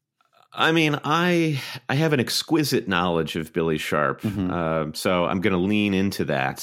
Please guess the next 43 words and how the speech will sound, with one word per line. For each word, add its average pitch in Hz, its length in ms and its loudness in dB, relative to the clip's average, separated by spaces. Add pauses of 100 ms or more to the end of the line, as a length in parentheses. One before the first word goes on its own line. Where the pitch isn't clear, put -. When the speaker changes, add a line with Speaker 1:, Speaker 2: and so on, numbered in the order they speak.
(140)
Speaker 2:
Mm-hmm. 73 540 -2
Speaker 1:
Uh, - 20 -6 (380)
but - 280 -2 (580)
you 156 120 0
think 226 220 0
about 214 320 0
these 123 440 0 (340)
these 101 520 -2
talismanic 117 720 -2
players 98 320 0
in 95 100 -2
promoted 98 500 -2
sides 85 680 -2
and 87 440 -4 (200)
you 87 200 -8
see 123 480 -2
what 110 420 -4
they've 101 260 -2
done 85 340 -2
prior 95 380 -2
to 87 80 -4
getting 92 360 -2
to 87 120 -6
the 78 100 -4
league, 76 460 -4
and 78 120 -4
then 85 100 -4
you 85 120 -2
have 80 140 -4
high 87 300 -4
hopes. 78 480 -4 (560)
Then 196 140 0
you 196 140 0
think, - 360 -6
"Wow, 123 500 -2
incredible 156 580 -2
value. 127 460 0
Billy 135 340 0
Sharp, 143 420 -4
five 135 420 -2
point 131 280 -4
five 110 340 -2
million." 120 440 -2